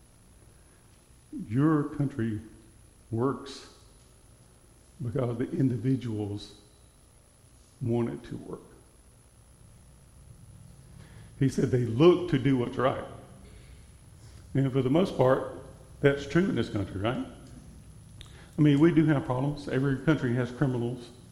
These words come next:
Every country has issues of unrest or whatever. But for the history of this country, the majority of the people here want to do what's right.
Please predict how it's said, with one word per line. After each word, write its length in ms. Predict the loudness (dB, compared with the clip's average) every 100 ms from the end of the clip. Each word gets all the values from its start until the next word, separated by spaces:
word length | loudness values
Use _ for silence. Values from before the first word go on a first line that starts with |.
| -4
Every 160 | -2 0
country 340 | -4 -2 -4
has 560 | -2 -2 -2 -4 -8 -12 -20 -16 -14 -12 -12 -14 -16 -20 -20 -20 -14 0
issues 320 | 0 2 0
of 140 | 0
unrest 460 | -2 -2 -2 -2 -4
or 40 |
whatever. 380 | -6 -4 -4 -8 -12 -20 -20 -20 -20 -20 -20 -20 -20 -20 _ -14 2
But 460 | 4 4 -2 -2
for 80 | 0
the 80 | 4
history 280 | 4 4 2
of 40 |
this 160 | 2 4
country, 420 | 2 4 2 2 -6 -16 -20 -8 0
the 120 | 2
majority 640 | 2 4 6 8 6 4
of 60 | 4
the 120 | 2
people 440 | 4 2 2 -2
here 400 | 2 2 2 2
want 340 | 2 2 2 -2
to 80 |
do 260 | 0 2 2
what's 300 | 2 0 0
right. 260 | -2 -2